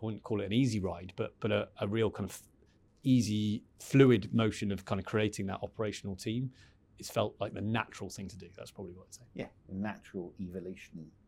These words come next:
Speaker 2: as you apply, as you say,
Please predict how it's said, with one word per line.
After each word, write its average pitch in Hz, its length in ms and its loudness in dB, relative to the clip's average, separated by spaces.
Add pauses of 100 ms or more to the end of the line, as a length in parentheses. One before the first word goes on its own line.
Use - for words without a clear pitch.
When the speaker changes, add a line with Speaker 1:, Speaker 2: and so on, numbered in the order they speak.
(440)
Speaker 2:
as - 200 -14
you 87 260 -10 (880)
apply, 110 680 -2 (360)
as - 80 -18
you 95 80 -8
say, 85 360 -2